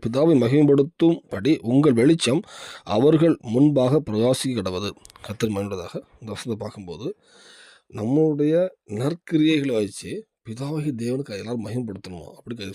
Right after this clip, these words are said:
சொல்றார் இயேசு கிறிஸ்து. இந்த வேளையில நம்ம வந்து பூமியில வா-, அதாவது இயேசு கிறிஸ்து கூட வா-, என்ன சொல்ற-, நம்ம வாழ்ந்த காலத்திலுமே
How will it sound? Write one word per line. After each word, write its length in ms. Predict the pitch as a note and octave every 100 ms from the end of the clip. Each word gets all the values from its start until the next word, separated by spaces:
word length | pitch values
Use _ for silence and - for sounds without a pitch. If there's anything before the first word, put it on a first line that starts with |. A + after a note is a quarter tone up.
| -
சொல்றார் 220 | F#2+ F#2
இயேசு 240 | F#2+ -
கிறிஸ்து. 340 | G2 - - _ _ _ _ _ _ _ _ _
இந்த 160 | F#2 A#2
வேளையில 240 | D#3+ D3+
நம்ம 240 | B2 A#2 C3
வந்து 220 | A2 C3+
பூமியில 120 | D3
வா-, 240 | A2+ A2 A2 _
அதாவது 260 | - A2 B2+
இயேசு 260 | C3 -
கிறிஸ்து 300 | E3 C#3+ -
கூட 280 | D3 C#3+ C3+
வா-, 120 | A2
என்ன 180 | A2 B2+
சொல்ற-, 320 | D3 C#3 -
நம்ம 280 | A2 A2 G#2+
வாழ்ந்த 300 | E2 A#2+ C#3
காலத்திலுமே 580 | B2 B2+ C3 G#2 G2